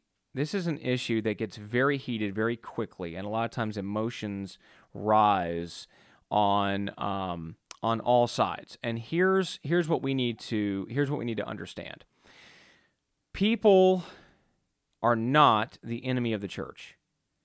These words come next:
The forces of evil in the spiritual realm, right? Demons,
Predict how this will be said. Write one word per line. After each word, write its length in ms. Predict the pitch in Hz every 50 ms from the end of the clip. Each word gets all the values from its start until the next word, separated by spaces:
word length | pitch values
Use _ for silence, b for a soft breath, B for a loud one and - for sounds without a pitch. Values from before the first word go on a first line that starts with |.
| _ _ _ _ _ _ -
The 560 | 113 113 120 123 120 117 113 113 113 107 - -
forces 640 | - - - - 165 185 202 190 - 196 170 147
of 100 | 139 113 -
evil 480 | - 135 127 113 95 98 87 82 78 _ _ _ _ _ _ _ _ -
in 160 | 127 139 135
the 80 | 123
spiritual 800 | 117 - - - - - - 170 175 175 165 - - 151 139 123 110
realm, 460 | 107 110 107 92 78 73 60 - - _ _
right? 220 | - 113 110 101 - 113 113 110
Demons, 760 | - 131 135 135 123 107 92 78 67 62 - - - - -